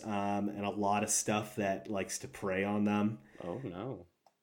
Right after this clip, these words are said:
Speaker 1: They have a really low annual survival rate. I said how three is, like, kinda old for a flicker.
Speaker 2: I guess hanging out on the ground makes them prime targets.
Speaker 1: Yeah, no, definitely.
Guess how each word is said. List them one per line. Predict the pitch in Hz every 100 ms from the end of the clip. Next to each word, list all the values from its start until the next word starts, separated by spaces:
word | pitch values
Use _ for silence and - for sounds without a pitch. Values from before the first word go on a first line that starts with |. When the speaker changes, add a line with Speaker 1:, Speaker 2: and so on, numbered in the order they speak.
| - 120 120
Speaker 1:
They | 131
have | 147 185
a |
really | 143 131 135 123
low | 98 95 107 107 110 113
annual | 107 107 104 101
survival | - 98 92 92 95 95
rate. | 85 87 87 -
I | 107 107
said | 104 - 139 120
how | 120 101
three | - - 113 107 101
is, | 92 104
like, | 98 -
kinda | 110 98 98
old | 92 101 101
for | 98 95 90
a |
flicker. | - 101 92 92 80
Speaker 2:
I | 92
guess | 95 120 -
hanging | 113 104 101
out | 95
on | 95 92
the |
ground | 85 87 87 92 85
makes | 82 -
them | 82 82
prime | - 90 87
targets. | - 87 85 82 - - - _ _ _ _ _ -
Speaker 1:
Yeah, | 120 131 139 156 110 98
no, | 127 135 143 104
definitely. | 95 113 131 139 101 92 90 85